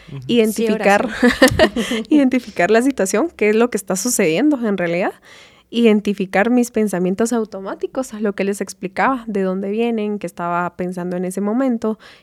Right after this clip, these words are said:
Speaker 2: qué lo detonó. Eh, hay cinco emociones básicas,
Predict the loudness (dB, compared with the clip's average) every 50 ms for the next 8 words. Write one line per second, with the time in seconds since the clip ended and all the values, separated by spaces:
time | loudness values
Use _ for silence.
0 | _ _ 0 2 2 2 2 0 0 -2 -2 -2 -2 0 0 0 0 -2 -4 _
1 | -20 -20 -20 -20 _ _ _ _ -6 -2 -2 0 0 -2 -4 -4 -4 -2 -2 -2
2 | -2 -4 -6 -6 -8 -8 -8 -6 -4 -4 -4 -4 -4 -4 -4 -2 -2 0 0 0
3 | -2 -4 -6 -8 _ 2 2 2 2 0 -4 -4 -4 -6 -8 -8 -10 -16